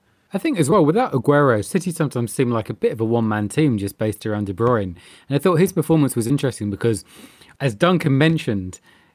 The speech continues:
De Bruyne last season equalled the, the number of, uh, you know, the record assists for a season. And that was fine. You know, if you base your side around a player who's completely playing for a team, that's fine. But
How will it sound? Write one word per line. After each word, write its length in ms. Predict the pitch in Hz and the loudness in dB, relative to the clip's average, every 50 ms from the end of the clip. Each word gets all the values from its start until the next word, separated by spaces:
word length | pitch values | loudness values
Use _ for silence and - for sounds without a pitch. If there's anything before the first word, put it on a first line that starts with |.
| _ _ - | _ _ -8
De 120 | 117 110 123 | -2 -2 2
Bruyne 240 | 120 147 139 131 | 2 4 4 4
last 180 | 123 120 113 - | 4 2 2 0
season 200 | - 117 104 127 | -2 -2 0 0
equalled 340 | 131 127 - - 117 107 - | 0 0 0 -2 -4 -2 -2
the, 180 | 113 107 113 | -4 -6 -4
the 80 | 113 113 | -4 -4
number 320 | 110 117 113 110 101 104 | -4 -2 -2 -2 -2 -4
of, 160 | 107 101 87 104 | -6 -4 -4 -4
uh, 720 | 107 101 101 101 101 101 101 98 98 98 98 98 104 - | -4 -4 -4 -4 -4 -4 -6 -6 -6 -8 -8 -10 -12 -14
you 140 | - 135 123 | -12 -12 -10
know, 80 | 104 95 | -10 -8
the 80 | 95 | -4
record 300 | 104 117 120 - 120 107 | -4 -4 -2 -2 -2 -2
assists 320 | 107 104 - - 139 - - | -2 -4 -2 -2 -2 -2 -2
for 100 | - 110 | -8 -8
a 60 | 101 | -8
season. 560 | - - 143 143 139 123 98 98 92 87 85 _ _ _ _ _ _ _ _ _ - _ _ _ | -2 0 2 2 2 0 0 -4 -8 -10 -14 _ _ _ _ _ _ _ _ _ -20 _ _ _
And 180 | - 139 147 143 | 0 2 4 4
that 160 | 180 196 - | 4 2 2
was 140 | 131 120 - | 0 -4 -2
fine. 260 | - 202 196 135 107 | 0 2 2 2 2
You 60 | 104 | 0
know, 140 | 110 110 107 | 0 0 0
if 120 | 110 - - | 0 0 -2
you 60 | 139 | 0
base 260 | 123 143 127 - - | 2 2 0 0 -2
your 60 | 107 | -8
side 240 | - - 123 110 110 | -4 -2 -2 -2 -2
around 220 | 110 107 104 104 | -2 -2 -4 -4
a 40 | 101 | -6
player 300 | - - 123 110 104 98 | -6 -6 -6 -4 -4 -4
who's 160 | 95 104 101 | -4 -6 -6
completely 360 | - - 113 - 123 120 113 104 | -6 -8 -6 -4 -6 -6 -6 -8
playing 220 | - 110 107 101 | -8 -8 -8 -8
for 120 | - - | -8 -10
a 40 | 107 | -12
team, 300 | - - - 139 110 101 | -6 -2 -2 0 0 0
that's 220 | 101 104 113 - - | -4 -6 -8 -8 -4
fine. 240 | - 147 139 123 110 | -2 -2 0 0 -2
But 160 | 113 113 - | -2 -6 -6